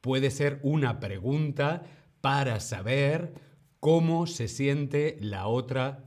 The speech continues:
persona. ¿Estás enfermo? ¿Estás enferma? ¿Sí? El verbo doler. Mm, doler.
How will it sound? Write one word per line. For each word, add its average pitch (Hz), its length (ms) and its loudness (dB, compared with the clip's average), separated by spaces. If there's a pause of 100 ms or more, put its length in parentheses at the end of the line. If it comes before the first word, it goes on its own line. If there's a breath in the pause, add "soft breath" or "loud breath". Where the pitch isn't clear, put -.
(120)
persona. 98 680 -4 (160)
¿Estás 120 400 -4
enfermo? 156 920 0
¿Estás 139 680 -2 (280 loud breath)
enferma? 101 840 -4 (240)
¿Sí? - 500 -4 (1900 soft breath)
El 120 220 0
verbo 151 600 2
doler. 117 720 0 (240)
Mm, 120 800 -2
doler. 107 560 -2